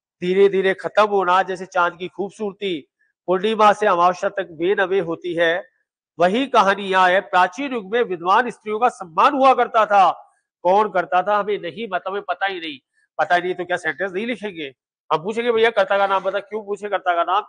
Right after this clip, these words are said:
इसको उठाओ ना। विद्वान स्त्रियों का, विद्वान, रावण की तरह विद्वान,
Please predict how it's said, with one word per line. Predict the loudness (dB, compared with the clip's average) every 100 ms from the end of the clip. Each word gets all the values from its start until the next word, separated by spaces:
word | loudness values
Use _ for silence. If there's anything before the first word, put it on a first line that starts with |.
| _
इसको | _ -6
उठाओ | -4 -6 -10
ना। | -16 _ _ _ _ _ _ _ _ _ _ _
विद्वान | -6 2 6 6 6
स्त्रियों | -2 -6 -2 0 2
का, | 4 2
विद्वान, | 2 -6 2 2 4
रावण | 4 4 2
की | -2
तरह | -4 -4
विद्वान, | -2 -4 2 2 2